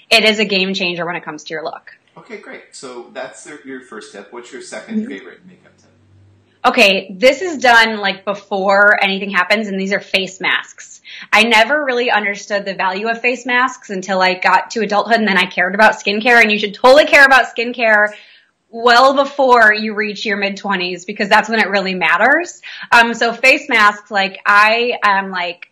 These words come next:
Speaker 1: obsessed, um, with masks, and I have several, like, in my repertoire that have different purposes. Um, so it's important to first identify your skin type. I am dry, combination dry. So I have, like, regular skin, normal skin, but then, like, in my T-zone here,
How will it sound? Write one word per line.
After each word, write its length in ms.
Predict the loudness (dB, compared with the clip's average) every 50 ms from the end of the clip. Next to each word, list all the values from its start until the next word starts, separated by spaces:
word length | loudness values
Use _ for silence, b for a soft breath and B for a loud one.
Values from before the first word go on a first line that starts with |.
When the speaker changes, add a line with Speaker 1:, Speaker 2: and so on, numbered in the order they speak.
| _ -2
Speaker 1:
obsessed, 920 | -2 -2 -2 -4 -10 -10 -6 -4 -2 -2 -4 -4 -10 -18 -20 -20 -20 -20 B B B B B B B
um, 180 | 2 2 2
with 160 | 0 -2 0 0
masks, 220 | 0 0 0 0
and 80 | -2 -2
I 40 |
have 100 | -2 -2
several, 400 | -2 -2 0 0 2 0 0 0
like, 180 | 0 -2 -4 -6
in 140 | -8 -6 -4
my 100 | -4 -2
repertoire 560 | -2 -4 -4 -6 -8 -4 0 0 2 2 0
that 140 | -2 -4 -4
have 200 | -4 -4 -4 -4
different 340 | -8 -6 -6 -6 -8 -8 -8
purposes. 640 | -10 -8 -8 -8 -4 -2 0 0 0 0 -2 0 2 4
Um, 240 | 4 4 2 0
so 480 | -4 -4 -2 0 0 0 -2 -6 -10 -16 _ _ _
it's 100 | _ -8
important 340 | -4 -2 0 2 2 2 0
to 40 | 0
first 240 | 2 2 2 2 2
identify 380 | 0 -2 -2 0 2 2 2
your 140 | 2 0 -2
skin 280 | -6 -6 -6 -6 -6 -4
type. 460 | -4 -2 -2 -2 -2 -4 -6 _ B B B B B B
I 220 | 4 4 4 4 4 4
am 320 | 2 2 2 0 -6 -12 -14 -16 _ _ _ _ _ _ -20
dry, 720 | -18 -10 -4 -2 0 2 2 2 2 0 -2 -6 -8 -12 _ _ _ _ _ _ _ _ _ _ -6
combination 600 | -2 -2 0 2 2 0 0 0 -2 -8 -8 -4
dry. 340 | -4 -4 -4 -4 -6 -10
So 220 | -10 -4 0 2 2
I 120 | 2 2
have, 280 | 4 4 2 2 2 0
like, 240 | -4 -6 -6 -8 -6
regular 380 | -2 -2 0 0 0 2 0 0
skin, 560 | 0 -2 -6 -2 0 0 0 0 -2 -6 -8 -4
normal 300 | -4 -2 -2 -2 -2 -4
skin, 340 | -6 -4 -2 -2 0 0
but 120 | -2 -2 -2
then, 160 | -4 -6 -6
like, 180 | -6 -6 -6 -6
in 100 | -4 -4
my 120 | -4 -6
T-zone 580 | -6 -8 -6 -6 -4 -2 -2 -2 -2 -2 -4 -6
here, 500 | -6 -4 -2 0 0 0 0 -2 -4